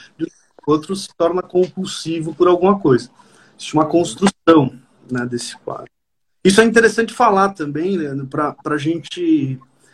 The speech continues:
Speaker 1: é, diferenciar o, o que é um, um comportamento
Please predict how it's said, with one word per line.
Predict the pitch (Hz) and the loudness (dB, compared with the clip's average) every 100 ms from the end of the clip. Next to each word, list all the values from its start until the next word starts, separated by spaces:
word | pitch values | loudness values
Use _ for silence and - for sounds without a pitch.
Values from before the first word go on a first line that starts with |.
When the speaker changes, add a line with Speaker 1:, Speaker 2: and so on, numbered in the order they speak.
| _ _ _ | _ _ _
Speaker 1:
é, | 127 139 143 139 | -4 0 0 0
diferenciar | 151 151 175 180 190 - 160 170 | -4 -2 2 2 0 0 4 6
o, | 160 139 | 4 2
o | 151 | -2
que | - 190 | 0 2
é | |
um, | 190 185 156 160 156 | 2 2 0 -2 -2
um | 156 | -2
comportamento | 160 160 156 156 151 156 156 - 151 147 139 127 | -4 -4 -2 0 2 0 -2 -6 -6 -6 -8 -14